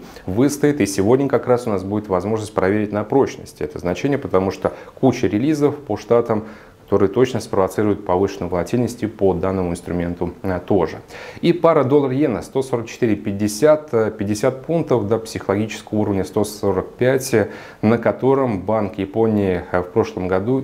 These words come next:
и проявил активность по валютным интервенциям. Ранее, буквально два дня назад, э, Минфин подтвердил, что очень внимательно следит за курсом и при чрезмерном давлении на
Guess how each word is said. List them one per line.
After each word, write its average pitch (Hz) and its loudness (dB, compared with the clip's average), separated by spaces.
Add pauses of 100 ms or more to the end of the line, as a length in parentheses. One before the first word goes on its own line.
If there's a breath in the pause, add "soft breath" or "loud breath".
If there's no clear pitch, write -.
и 131 -2
проявил 107 0
активность 120 -2
по 85 -4
валютным 90 0
интервенциям. 90 -2 (400 loud breath)
Ранее, 123 4
буквально 101 0
два 101 2
дня 92 -6
назад, 90 -2
э, 95 0
Минфин 104 -2
подтвердил, 110 0
что 107 0
очень 92 -2
внимательно 113 0
следит 87 -8
за 92 -4
курсом 87 -6
и 92 -2
при 101 -4
чрезмерном 98 0
давлении 92 0
на 87 -2